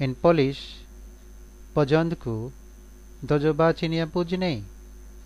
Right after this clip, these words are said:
In English, "Thank you, friend। Goodbye।" বাংলায়, "ধন্যবাদ বন্ধু, বিদায়।" In Polish, "Dziękuję, przyjacielu।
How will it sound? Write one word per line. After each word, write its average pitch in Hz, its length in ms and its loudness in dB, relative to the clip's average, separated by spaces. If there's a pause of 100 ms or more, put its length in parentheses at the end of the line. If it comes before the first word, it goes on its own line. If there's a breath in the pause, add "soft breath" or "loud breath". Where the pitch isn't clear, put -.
(1000)
In 135 180 2
English, 156 500 2 (840)
"Thank 160 240 6
you, 147 100 2
friend। 123 440 0 (680)
Goodbye।" 156 520 6 (1120)
বাংলায়, 139 440 6 (460)
"ধন্যবাদ 160 460 6
বন্ধু, 135 340 0 (460)
বিদায়।" 135 380 6 (920)
In 123 180 0
Polish, 139 460 6 (760)
"Dziękuję, 165 580 6 (520)
przyjacielu। 156 720 4